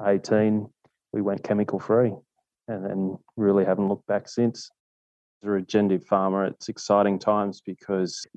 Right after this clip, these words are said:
with our cherry farm, we've, um, managed to go chemical free and we've reduced our fertiliser inputs significantly, um,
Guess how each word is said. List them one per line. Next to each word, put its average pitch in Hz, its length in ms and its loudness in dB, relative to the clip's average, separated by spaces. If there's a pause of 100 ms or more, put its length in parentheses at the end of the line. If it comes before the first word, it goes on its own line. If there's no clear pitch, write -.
with 104 220 0
our 95 240 4
cherry 95 320 0
farm, 87 480 -6 (160)
we've, 90 280 -2 (140)
um, 85 420 0
managed 92 300 -4
to 78 60 -8
go 87 200 0
chemical - 460 -8
free 98 460 -2 (500)
and 98 640 -2 (200)
we've 95 220 2
reduced 92 520 -4
our 87 180 2
fertiliser 92 520 2
inputs - 680 -4 (120)
significantly, 92 1120 -2
um, 87 440 -4